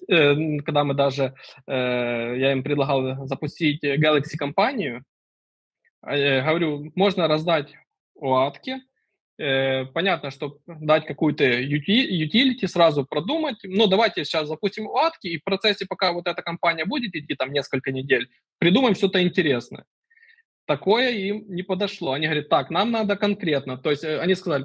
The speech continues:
«Точно это не будет airdrop компания, точно мы токены не раздадим». То есть должно быть что-то конкретное, буквальное, что получит пользователь.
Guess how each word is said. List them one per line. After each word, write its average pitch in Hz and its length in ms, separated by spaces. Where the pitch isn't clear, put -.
«Точно 233 260
это 175 400
не 170 120
будет 208 320
airdrop 151 500
компания, 165 600
точно 214 320
мы 175 160
токены 190 440
не 165 140
раздадим». 170 640
То 180 120
есть 160 140
должно 160 320
быть 202 160
что-то 185 320
конкретное, 165 720
буквальное, 175 640
что 170 180
получит 165 520
пользователь. 131 560